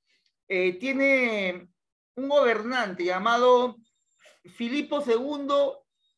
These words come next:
el Tuerto, el Tuertito, le faltaba un ojito a mi compadre. Él tuvo el sueño de unificar todo. El detalle es que Macedonia era marginada, no lo querían en ningún lado. Decían, "Ah, los de Macedonia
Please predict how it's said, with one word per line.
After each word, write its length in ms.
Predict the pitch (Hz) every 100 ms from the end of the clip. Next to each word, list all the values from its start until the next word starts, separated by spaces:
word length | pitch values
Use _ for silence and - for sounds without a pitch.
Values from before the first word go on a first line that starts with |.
| _ _ _ _ -
el 220 | 202 202
Tuerto, 600 | 294 302 - 165 143 - _ _ _ _
el 180 | 170 165
Tuertito, 460 | 202 196 302 262 196
le 100 | 185
faltaba 340 | 185 226 233
un 140 | 226
ojito 320 | 202 202 233 185
a 40 |
mi 100 | 175
compadre. 560 | 180 175 185 147 127 - _ - - _ _ _ _
Él 240 | - 311 311
tuvo 200 | 359 311
el 100 | 262
sueño 260 | 311 320
de 80 | 294
unificar 480 | 247 208 196 277 277
todo. 460 | 320 240 151 123 - _ _ _ _ _ _ _ _ _ _
El 160 | 240 247
detalle 380 | 247 294 302 320
es 60 |
que 100 | -
Macedonia 800 | 247 233 233 226 277 247 226 262 262
era 180 | 247 269
marginada, 680 | 233 214 226 220 262 180 165
no 100 | 214
lo 160 | 240
querían 360 | 196 196 233 226
en 100 | 165
ningún 260 | 175 220
lado. 140 | 240 220
Decían, 220 | 220 226
"Ah, 180 | 302 339
los 100 | 277
de 100 | 247
Macedonia 720 | 233 214 208 254 254 226 -